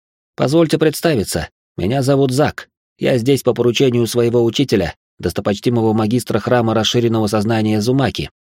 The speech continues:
Он сообщил мне, что именно в это время в этом месте будет находиться мужчина, а с ним странная спутница в плаще и капюшоне. Вы идеально подпадаете под это описание, потому что, как видите, в баре никого, кроме нас троих, нет.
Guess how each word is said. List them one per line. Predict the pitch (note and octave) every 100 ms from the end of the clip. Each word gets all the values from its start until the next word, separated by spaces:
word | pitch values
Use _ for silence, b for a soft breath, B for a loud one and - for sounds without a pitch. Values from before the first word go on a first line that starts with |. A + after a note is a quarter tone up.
| _ _ -
Он | F3
сообщил | D3+ D3+ C3+ - E3+
мне, | C#3+ A#2+
что | -
именно | A#2+ - C3+ C3 B2+
в |
это | B2+ B2
время | C3 D3+ A#2
в | A2+
этом | A2 A#2
месте | C#3 C3 -
будет | G2+ A#2 A#2
находиться | B2 A2 A2+ A#2+ A2+
мужчина, | A#2 G#2+ D#3+ B2+ E2 - _ -
а |
с | G2
ним | D3 D3
странная | D3+ C#3+ C#3+ C#3
спутница | - C#3+ A#2 G2+
в | G#2
плаще | A2+ G#2 - A2+
и |
капюшоне. | G2+ G#2 A2 - F2+ D2 - _ _ _ -
Вы | C3 D#3
идеально | C#3 D#3+ D3 A#2
подпадаете | G#2+ - A2+ A2 G#2+ G#2+
под | A2 G#2+
это | - G2+
описание, | G#2 A2+ - G#2+ F#2+ F2 - _ _ -
потому | - C#3+ C3+
что, | -
как | C3+ B2+
видите, | C3+ C3+ C3
в | A2+
баре | C3+ C3+
никого, | A#2 A#2 A#2+ C3
кроме | B2 B2 A#2+
нас | B2 -
троих, | A2+ A#2+ B2
нет. | C3 F#2+